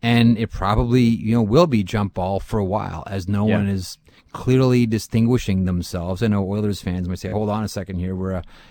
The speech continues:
Speaker 1: you know, we're a, a move or two away from being a juggernaut in the Western Conference." But no one is, as of, you know, right now, distinguished themselves as the new Chicago Blackhawks in the West.
Speaker 2: Right.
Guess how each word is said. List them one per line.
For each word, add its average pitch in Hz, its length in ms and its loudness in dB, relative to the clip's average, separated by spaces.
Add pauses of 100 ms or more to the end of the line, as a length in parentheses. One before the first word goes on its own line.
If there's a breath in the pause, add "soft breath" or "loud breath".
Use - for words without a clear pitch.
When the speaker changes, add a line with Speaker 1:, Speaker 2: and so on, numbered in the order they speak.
(160 soft breath)
Speaker 1:
you 95 100 -4
know, 92 80 -2
we're 95 220 -2
a, 95 280 -6
a - 60 -4
move 107 280 4
or 107 80 2
two 101 180 -2
away 98 220 -2
from 98 180 0
being 95 180 0
a 90 40 -2
juggernaut 95 480 -2
in 87 40 -8
the 92 80 -4
Western 90 380 -4
Conference." 104 600 -6 (360 soft breath)
But 113 140 -2
no 127 120 6
one 143 160 6
is, 110 200 -2
as 110 260 -2
of, 92 320 -4
you 104 80 -2
know, 87 80 -2
right 90 240 -4
now, 104 240 -2
distinguished 117 500 -2
themselves 95 600 -4
as 101 400 -4
the 104 120 -2
new 104 120 4
Chicago 104 440 0
Blackhawks 101 540 -4
in 131 80 0
the 139 60 0
West. - 480 -6 (380)
Speaker 2:
Right. 87 240 -4